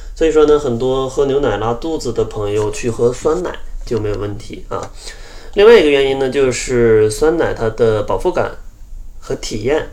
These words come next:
啊，都是比较不错的。首先呢，酸奶它大多数都是会带有一点甜味儿的，作为减肥当中为数不多的甜味儿的东西，啊，所以说呢，它占了一个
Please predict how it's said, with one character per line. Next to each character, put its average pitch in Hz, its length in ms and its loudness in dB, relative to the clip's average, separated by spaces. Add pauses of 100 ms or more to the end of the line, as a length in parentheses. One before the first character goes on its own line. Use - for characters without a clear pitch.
(140)
啊， 107 200 -2
都 117 260 0
是 117 500 -2 (160)
比 110 120 -6
较 107 100 -2
不 - 100 -8
错 113 200 -4
的。 117 120 -10 (640)
首 127 140 -6
先 160 160 4
呢， 196 80 2
酸 196 240 0
奶 123 180 -2
它 120 380 0 (140)
大 156 100 0
多 151 140 2
数 147 180 -2
都 117 140 2
是 120 160 -4
会 117 140 -4
带 139 240 0
有 107 120 2
一 107 80 -4
点 110 320 -4 (240)
甜 101 260 -6
味 135 60 2
儿 156 160 2
的， 98 100 -8 (360)
作 160 280 4
为 117 220 4
减 104 320 -2
肥 117 100 -4
当 117 220 0
中 113 240 -2
为 104 140 -2
数 135 160 -6
不 127 160 -8
多 131 260 -2
的 127 140 2
甜 107 320 -6
味 131 80 -2
儿 131 40 -4
的 117 60 2
东 113 240 -2
西， - 240 -8 (400)
啊， 107 180 -4
所 120 140 -4
以 117 80 0
说 110 160 0
呢， 107 100 0
它 107 380 -4 (340)
占 120 200 0
了 101 100 -4
一 98 120 -6
个 - 280 -6